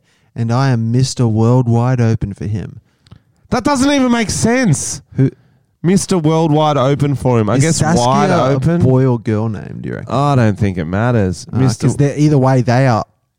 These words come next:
Speaker 1: open for him.
Speaker 2: Mm, well, Mister Worldwide Open. That is such a bad pun. There's
Speaker 1: It
Speaker 2: so
Speaker 1: is.
Speaker 2: much
Speaker 1: He does
Speaker 2: better.
Speaker 1: look a bit Efron-esque with hair.
Speaker 2: So what they did, guys, is they did, they just put hair on him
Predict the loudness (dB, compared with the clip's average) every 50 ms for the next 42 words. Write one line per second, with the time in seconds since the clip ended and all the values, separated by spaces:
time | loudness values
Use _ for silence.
0 | _ _ _ -2 0 0 0 0 -2 -6 -12 -16 -18 -18 -18 -18 -18 -20 -20 _
1 | _ -6 -4 -4 -4 -4 -6 -8 -6 -4 -2 0 0 2 0 0 -2 -2 -2 -2
2 | 0 0 0 0 0 -2 -2 0 -2 -2 -4 -4 -6 -6 -4 -2 -2 0 0 0
3 | -2 -4 -4 -6 -6 -6 -6 -6 -8 -6 -6 -4 -4 -6 -6 -6 -8 -6 -6 -6
4 | -6 -6 -6 -6 -6 -6 -4 -4 -2 0 0 0 0 -2 0 0 0 2 2 2
5 | 2 2 0 0 0 -2 -2 -2 -2 -2 -4 -6 _ _ -2 -2 -2 -2 -2 0
6 | 0 0 0 0 -2 -4 -4 -6 -8 -10 -10 -12 -14 -14 -16 _ _ _ -6 -4
7 | -4 -2 0 0 2 2 0 -2 -4 -2 0 0 2 2 2 0 0 0 -2 -2
8 | -2 0 0 0 0 0 -2 -2 0 0 2 2 0 0 -2 -4 -2 0 0 0
9 | 0 -2 -4 -10 _ _ _ _ _ _ _ _ _ _ _ _ -2 0 0 0
10 | 0 -2 -2 -6 _ -16 -14 -14 -14 -16 -18 _ _ -20 -20 -20 -8 -4 -2 0
11 | 0 0 0 0 -2 -6 -12 _ _ _ _ _ -20 -20 -20 -20 -20 -20 -20 _
12 | _ _ _ _ _ _ _ _ _ _ _ _ -2 0 2 2 2 0 -2 _
13 | -20 -16 -8 -4 -2 0 2 2 2 2 2 2 2 2 2 0 0